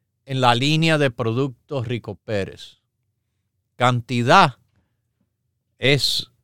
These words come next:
de importancia en combatir los radicales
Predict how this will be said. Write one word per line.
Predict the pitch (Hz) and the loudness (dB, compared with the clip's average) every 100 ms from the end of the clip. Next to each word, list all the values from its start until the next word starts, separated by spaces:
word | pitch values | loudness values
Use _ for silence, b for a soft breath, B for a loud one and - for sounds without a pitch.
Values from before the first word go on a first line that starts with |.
| _ _ | _ _
de | - 113 | -4 2
importancia | 113 110 101 - 135 165 - 107 87 - | 2 2 -2 0 2 2 0 -4 -6 -2
en | 113 110 | 0 0
combatir | - 113 104 98 101 120 135 | 2 2 2 0 0 -2 0
los | 120 90 | -2 -2
radicales | 95 92 95 110 120 123 113 110 104 110 107 | -6 -8 -2 2 2 0 -4 -2 -2 -2 -6